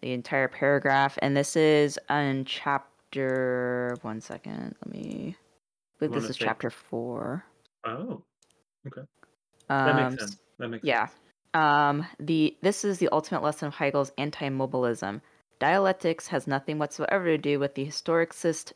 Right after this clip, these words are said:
Speaker 1: justification of a particular politics or practice at a certain stage of historical development, a justification which may then lo-, be lost at a later, higher stage.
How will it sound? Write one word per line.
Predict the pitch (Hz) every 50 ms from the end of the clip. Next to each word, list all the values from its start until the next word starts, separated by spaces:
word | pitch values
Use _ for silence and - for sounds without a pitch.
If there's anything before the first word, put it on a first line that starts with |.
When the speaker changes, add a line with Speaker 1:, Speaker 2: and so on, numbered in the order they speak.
| _ 147
Speaker 1:
justification | 131 151 - - - 143 - - - 165 151 - - 143
of | 120 123
a | 131
particular | - 135 - - 160 143 - 156 135 131
politics | - - - 202 202 190 185 - - 131 123 - - - - _ _ _ _ _ _
or | 135 131
practice | - - 147 143 139 - 160 143 -
at | - 131
a | 135
certain | 135 - 135 95 80 127
stage | - - 143 135 127 -
of | 120
historical | 156 135 - - 135 131 127 127 - - 123
development, | 135 - 135 131 123 117 101 101 90 - - _ _ _ _ _ _ _ _ -
a | 135
justification | 135 165 175 - - 175 160 - 170 160 156 - - 147 139 139 143 - _ _ _ _ _
which | - 147 - -
may | 143 151 160 160
then | 147 147 143 139 135 131
lo-, | 131 135 135 135 - - _ - 151 -
be | 208 233
lost | 226 190 165 160 - -
at | 147 135
a | 131
later, | 127 131 127 127 127
higher | - - - - 185 185 165 147 143 135 139 - - _ _ _
stage. | - - 175 160 120 110 110 - -